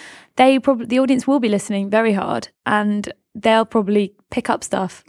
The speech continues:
uh, that you won't pick up. So you need to be at least as, uh, as sharp as the audience,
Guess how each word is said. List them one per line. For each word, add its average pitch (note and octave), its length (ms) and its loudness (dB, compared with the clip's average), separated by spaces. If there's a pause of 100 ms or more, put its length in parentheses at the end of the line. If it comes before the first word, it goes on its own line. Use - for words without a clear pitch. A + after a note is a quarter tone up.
(120)
uh, G#3 140 0
that - 160 -2
you A3 180 0
won't A3 200 0
pick A3+ 180 0
up. B3+ 220 -4
So - 100 -6
you A3+ 200 4
need A3 180 4
to - 100 -10
be G#3 260 2 (500)
at A3+ 180 2
least A#3 640 2 (240)
as, G3+ 340 0
uh, G3+ 440 0 (120)
as G3+ 220 -2
sharp - 420 -2 (160)
as G#3 160 2
the G#3+ 140 0
audience, - 540 -4